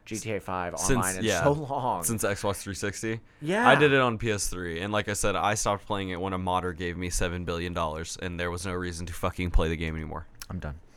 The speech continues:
Speaker 1: See, that
Speaker 2: I
Speaker 1: would be
Speaker 2: understand.
Speaker 1: dope.
Speaker 2: <sighs> No, it's not. Here's the thing. At first, you're like, "Yes, I have a ton of money. I'm gonna go buy a bu-,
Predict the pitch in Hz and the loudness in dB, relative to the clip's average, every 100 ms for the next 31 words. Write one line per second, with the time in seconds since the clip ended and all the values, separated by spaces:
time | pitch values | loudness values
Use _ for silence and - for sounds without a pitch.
0 | - - - - - 156 156 196 208 98 | -20 -20 -20 -12 -6 -4 -2 0 2 0
1 | 214 208 - 143 135 85 110 - - - | 0 -2 -2 -2 0 -2 -4 -6 -14 -16
2 | - - - - - - - - _ - | -20 -20 -20 -20 -20 -20 -20 -20 _ -20
3 | - - - 139 147 139 139 160 135 143 | -20 -20 -4 4 8 8 6 4 0 2
4 | 135 143 131 - 131 127 123 127 101 78 | 4 6 4 2 -2 -2 -2 -2 -4 -4
5 | 101 113 123 147 - - - 113 90 - | -6 -4 -4 -6 -12 -14 -2 -2 -2 0
6 | 107 87 - - - 110 90 - 110 101 | 0 0 -2 -4 -2 -2 -2 -4 -2 0
7 | 104 95 90 104 92 92 92 87 | 0 0 -2 -2 0 2 2 0